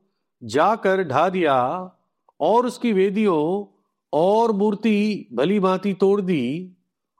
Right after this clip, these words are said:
और मतान नाम बाल के याजक को वेदियों के सामने ही घात किया और याजक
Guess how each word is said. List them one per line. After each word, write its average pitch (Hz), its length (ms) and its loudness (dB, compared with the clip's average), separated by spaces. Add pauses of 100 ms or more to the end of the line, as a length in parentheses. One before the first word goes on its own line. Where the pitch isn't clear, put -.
(120)
और 220 340 2
मतान 202 480 -2
नाम 190 340 0
बाल 175 240 0
के 190 420 -2 (360)
याजक 160 480 0
को 190 260 2
वेदियों 170 420 -2
के 202 120 -2
सामने 175 420 -2
ही 175 500 -4 (380)
घात 143 460 -2
किया 165 540 0 (680)
और 156 160 0
याजक 185 320 2